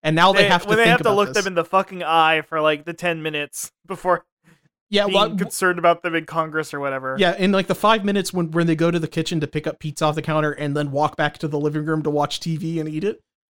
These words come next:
Speaker 1: uh, they have to think about this. And they're gonna have to think about the book Big Wig, a,
Speaker 2: <laughs>
Speaker 1: uh,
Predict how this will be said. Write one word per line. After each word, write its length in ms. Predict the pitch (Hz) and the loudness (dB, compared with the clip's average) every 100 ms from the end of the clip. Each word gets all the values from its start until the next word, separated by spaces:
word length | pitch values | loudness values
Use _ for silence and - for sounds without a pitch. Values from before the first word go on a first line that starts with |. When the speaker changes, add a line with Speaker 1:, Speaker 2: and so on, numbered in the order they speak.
| _ | _
Speaker 1:
uh, 420 | 156 156 151 147 - | 2 4 4 2 0
they 140 | 165 156 | -2 0
have 160 | 151 | 0
to 60 | 160 | -6
think 240 | - 156 | -4 -4
about 300 | 135 120 120 | -2 -6 -8
this. 240 | 123 123 - | -12 -12 -8
And 120 | 151 | -4
they're 100 | 160 | 0
gonna 120 | 180 | 0
have 140 | 190 185 | 0 -4
to 80 | |
think 260 | - 214 202 | -4 -4 -2
about 380 | 156 156 151 - _ _ _ | 0 2 2 -2 _ _ _
the 80 | 160 | -6
book 220 | 143 170 156 135 - | -2 -2 -2 -10 -2
Big 240 | 226 185 | -2 0
Wig, 520 | 170 165 139 131 - - _ _ - 220 | 2 2 0 -4 -10 -12 _ _ -6 2
a, 40 | |
Speaker 2:
<laughs> 20 | |
Speaker 1:
uh, 680 | 214 226 190 185 180 185 - | 4 4 4 6 6 4 -2